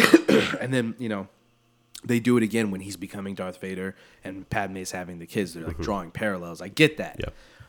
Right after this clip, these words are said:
Speaker 1: I just don't think that, first of all, I don't think that was worth it, because what are you trying to tell us?
Speaker 2: Mm-hmm.
Speaker 1: Are you trying to tell us that Obi-Wan is the ultimate good, like Yoda is, and Anakin is the ultimate bad, like Palpatine is?
Speaker 2: Mm-hmm.
Speaker 1: Because that's not the case, right? Anakin is not the ultimate bad. He is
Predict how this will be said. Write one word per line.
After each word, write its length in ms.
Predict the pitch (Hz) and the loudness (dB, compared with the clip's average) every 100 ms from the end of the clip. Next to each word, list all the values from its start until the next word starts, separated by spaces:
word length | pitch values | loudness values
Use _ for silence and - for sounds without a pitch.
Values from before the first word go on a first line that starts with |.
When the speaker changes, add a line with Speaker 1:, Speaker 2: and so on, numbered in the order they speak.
| _ | _
Speaker 1:
I 100 | - | -10
just 200 | 117 117 | -6 -4
don't 160 | - 117 | 0 0
think 220 | 117 104 | 0 -2
that, 200 | 107 95 _ _ _ _ _ | -4 -6 _ _ _ _ _
first 260 | - 214 - | 8 10 10
of 60 | 139 | 6
all, 60 | |
I 20 | 117 | 6
don't 140 | 110 | 4
think 160 | 117 104 | 0 0
that 120 | 101 | -2
was 120 | 92 | -4
worth 320 | 85 104 107 | -6 -4 -2
it, 80 | 113 | -4
because 260 | 101 98 92 | -6 -10 -6
what 140 | 104 | 0
are 60 | 110 | 2
you 160 | 110 | 2
trying 400 | 101 - 98 98 | -2 -6 -4 -6
to 120 | 95 85 | -8 -12
tell 240 | - 95 | -8 -8
us? 340 | 85 - - - _ - | -8 -8 -10 -12 _ -12
Speaker 2:
Mm-hmm. 220 | 85 85 78 - _ - | -8 -8 -12 -18 _ -12
Speaker 1:
Are 60 | |
you 100 | 92 | -10
trying 180 | 92 98 | -8 -8
to 60 | 92 | -6
tell 160 | - 98 | -6 -6
us 120 | - | -6
that 140 | 92 | -8
Obi-Wan 480 | 90 95 101 101 98 | -8 -6 -6 -6 -6
is 120 | 95 | -8
the 160 | - 87 | -10 -10
ultimate 400 | 95 - 90 85 | -10 -10 -14 -6
good, 420 | 117 120 117 113 - - - | 2 4 2 0 -10 -20 -14
like 200 | 90 - | -14 -6
Yoda 260 | 101 123 127 | -2 0 0
is, 520 | 110 123 120 120 - - | 0 -2 -2 -6 -10 -14
and 100 | 95 | -10
Anakin 360 | 95 92 - | -10 -10 -12
is 80 | 92 | -12
the 120 | 92 | -12
ultimate 320 | 90 90 87 82 | -12 -12 -16 -6
bad, 320 | 113 123 110 | 0 0 0
like 140 | 85 | -6
Palpatine 480 | - 135 139 - 135 | -2 -2 -2 -6 -4
is? 220 | 135 135 | -4 -4
Speaker 2:
Mm-hmm. 220 | 95 92 82 - | -6 -6 -8 -10
Speaker 1:
Because 240 | - 110 104 | -8 -4 -2
that's 180 | 110 | -2
not 180 | 127 113 | -2 -4
the 60 | 90 | -6
case, 460 | - 180 - - | 0 0 0 -4
right? 280 | 98 98 98 - | -4 -4 -4 -6
Anakin 420 | 104 101 - 95 | -6 -6 -6 -8
is 140 | 87 | -4
not 240 | 131 180 - | 0 0 2
the 100 | 104 | -2
ultimate 320 | 92 98 87 | -2 -10 -12
bad. 220 | 85 82 | -14 -14
He 260 | 82 101 90 | -10 -8 -8
is 180 | 90 | -10